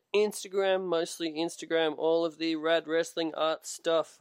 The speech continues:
Uh, check it out, buy some prints, uh, support me. Let me know if you want a custom commission of some kind. That can happen too.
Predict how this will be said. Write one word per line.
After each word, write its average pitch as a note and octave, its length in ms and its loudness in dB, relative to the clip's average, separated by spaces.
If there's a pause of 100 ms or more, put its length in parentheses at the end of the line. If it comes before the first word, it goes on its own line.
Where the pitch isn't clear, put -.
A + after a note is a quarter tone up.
Uh, C#3 600 2
check E3 260 -2
it D#3 100 0
out, D#3+ 380 2
buy D3+ 220 2
some C3+ 260 -4
prints, - 800 -2
uh, C#3+ 580 2
support - 640 -4
me. D3+ 300 0 (220)
Let D#3+ 180 -4
me F3 100 0
know E3+ 260 2
if E3+ 220 -6
you E3+ 140 -6
want E3+ 320 -2
a E3 260 -6
custom D#3 540 -2
commission D3+ 560 -4
of C3 160 -2
some B2+ 300 -4
kind. B2 400 -4
That C3 180 -6
can C3+ 140 -4
happen C3 340 -6
too. D3+ 320 -2